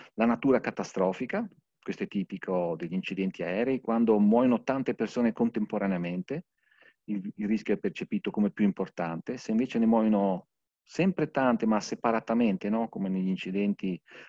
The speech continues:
magari in automobile, in cui muoiono tantissime persone ogni anno, però non insieme, eh, in modo,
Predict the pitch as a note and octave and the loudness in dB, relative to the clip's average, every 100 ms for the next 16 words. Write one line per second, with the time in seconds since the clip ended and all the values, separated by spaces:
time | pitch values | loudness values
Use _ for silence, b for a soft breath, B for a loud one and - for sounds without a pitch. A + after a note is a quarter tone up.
0 | - F#2+ G#2 G2 G2 - G2 A#2 G2+ F#2+ | -8 -4 -2 0 -4 -2 0 2 2 -2
1 | - G#2 A2 A2+ G2+ F2 F2+ D3 D3+ B2 | 0 2 4 2 0 -2 -8 -6 -6 -2
2 | G#2+ G#2 - - A#2+ G#2 F#2+ G2+ G2+ G2 | -2 -4 -8 0 2 4 2 0 0 -2
3 | D#2+ - F#2+ F2+ _ _ _ _ _ _ | -4 -4 -4 -4 _ _ _ _ _ _
4 | - A2 C3+ C3 A2 - G#2+ F#2 E2 F#2 | -4 2 4 6 4 2 0 0 -2 -10
5 | _ _ - - - - - - F#3 F#2+ | _ _ -20 -20 -18 -18 -20 -16 -14 -14
6 | F3 F#2 G#2 F#2+ F2 E2 - A#1+ - - | -14 -6 -4 -2 -2 -4 -8 -10 -14 -16